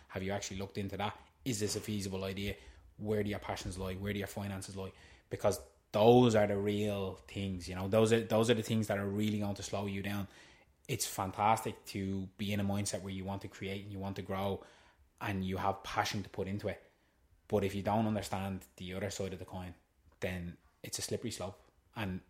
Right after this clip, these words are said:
I hit that <laughs> slope. I hit it hard. And again, I had to pick myself up and go back into full-time employment. And I'm out of that now and the business has grown. So if I could have that conversation with myself, I'd say,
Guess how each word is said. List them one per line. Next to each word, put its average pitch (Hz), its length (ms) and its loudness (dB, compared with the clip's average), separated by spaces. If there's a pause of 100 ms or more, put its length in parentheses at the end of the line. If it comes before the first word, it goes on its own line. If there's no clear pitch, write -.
(260)
I 110 100 2
hit 110 160 0
that 110 140 4
<laughs> - 80 0
slope. 123 340 2 (320)
I 110 120 6
hit 123 160 8
it 117 100 10
hard. 117 320 8 (360)
And 120 220 8
again, 117 320 6
I 113 60 4
had 113 180 2
to 120 40 -2
pick 110 200 -2
myself 113 320 2
up 113 160 6
and 113 140 2
go 113 140 4
back 120 200 6
into 110 140 0
full-time 113 380 0
employment. 113 420 2
And 110 120 4
I'm 110 100 2
out 120 200 6
of 117 40 4
that 110 160 2
now 110 220 0
and 107 80 0
the 104 60 -2
business 113 300 0
has 104 120 -8
grown. 110 240 0 (340)
So 107 340 8 (420)
if 139 160 8
I 127 100 8
could 123 140 8
have 123 140 8
that 123 160 8
conversation 123 500 4
with 120 80 0
myself, 127 420 4
I'd 110 160 2
say, 101 240 -2